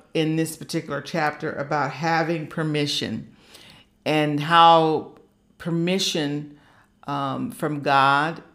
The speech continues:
and permission according to God's word, how that, that,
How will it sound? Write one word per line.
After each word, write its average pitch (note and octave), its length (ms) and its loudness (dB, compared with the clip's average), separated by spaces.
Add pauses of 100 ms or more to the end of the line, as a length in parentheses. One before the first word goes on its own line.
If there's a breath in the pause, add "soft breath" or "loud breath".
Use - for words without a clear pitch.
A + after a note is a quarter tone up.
(120)
and C3+ 300 -6
permission D#3 640 -4
according C#3+ 440 -4
to C#3+ 120 -8
God's B2 360 -2
word, D3 580 -2 (360 loud breath)
how D#3+ 420 0
that, C#3+ 280 -4
that, C#3+ 580 2